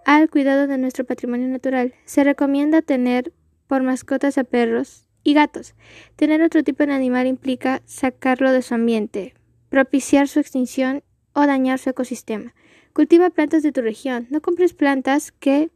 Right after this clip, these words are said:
procedan de forma ilegal, como orquídeas y cactus, y utiliza fertilizantes orgánicos para su cuidado. Realizar campañas en centros educativos y culturales para acercar el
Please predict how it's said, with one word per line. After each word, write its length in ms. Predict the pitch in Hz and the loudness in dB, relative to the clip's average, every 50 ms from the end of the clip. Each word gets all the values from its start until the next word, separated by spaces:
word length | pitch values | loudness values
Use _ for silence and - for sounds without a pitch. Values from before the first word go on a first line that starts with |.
| _ | _
procedan 580 | - 262 262 - - 269 262 262 262 269 302 269 | -2 -2 0 0 0 0 2 2 0 -2 -2 -2
de 80 | 262 | -4
forma 280 | 240 - 269 254 254 254 | -2 0 -2 0 0 0
ilegal, 380 | 247 - 247 - 240 - - - _ - - - - - - _ _ - | 0 0 0 0 -2 -4 -4 -8 _ -20 -20 -20 -20 -20 -20 _ _ -2
como 200 | - 277 254 233 | 0 0 2 0
orquídeas 840 | 226 - - - 269 277 269 262 254 254 247 247 262 269 - - - | 0 -2 -2 -2 -2 0 0 2 2 0 0 0 -2 -4 -8 -10 -10
y 120 | - 247 | -10 -10
cactus, 640 | - - - 262 247 247 _ _ - 330 247 - - _ _ | -8 -6 -4 -4 -4 -4 _ _ -12 -12 -12 -12 -16 _ _
y 160 | - - 294 294 | 0 2 4 4
utiliza 400 | 285 - 277 285 302 - 330 311 | 4 2 2 2 2 2 2 2
fertilizantes 720 | - 302 269 - 254 254 240 - 277 254 277 269 - 262 | 2 0 0 -2 -4 -4 -4 -2 -2 -2 -2 -2 0 0
orgánicos 560 | 240 240 240 240 240 247 - - 269 - - | -2 0 0 -2 -4 -4 -4 -6 -8 -8 -6
para 260 | _ - 269 277 277 | _ -2 0 0 0
su 160 | 269 - 277 | 0 -2 -2
cuidado. 400 | - 277 269 247 - - - - - _ - | 0 0 2 2 2 0 -2 -4 -8 _ -2
Realizar 500 | 277 277 277 285 - - 302 294 320 - | 2 2 2 2 2 2 0 0 0 0
campañas 720 | - 311 302 294 - - 277 269 269 262 254 254 277 - _ _ _ _ _ - _ _ _ _ _ _ - | 0 0 0 0 0 -2 -2 -2 0 0 -2 -4 -4 -8 _ _ _ _ _ -20 _ _ _ _ _ _ -6
en 140 | 302 277 277 | -4 0 2
centros 360 | 302 302 285 320 320 - - | 2 2 4 4 4 4 4
educativos 580 | 294 269 - 262 254 - 277 269 269 285 - | 2 2 2 -2 -2 0 0 0 0 0 0
y 60 | 294 269 | -2 -2
culturales 560 | - 254 240 254 240 247 240 240 262 269 - | -2 0 0 0 2 2 2 0 0 -2 -2
para 420 | _ - 262 254 254 254 262 - - | _ -2 0 2 2 2 0 -2 -2
acercar 720 | - 269 262 - - 269 247 240 - _ - - 269 269 | -4 -4 -4 -2 -2 -2 -2 -2 -6 _ -4 0 2 2
el 160 | 285 285 285 | 2 2 0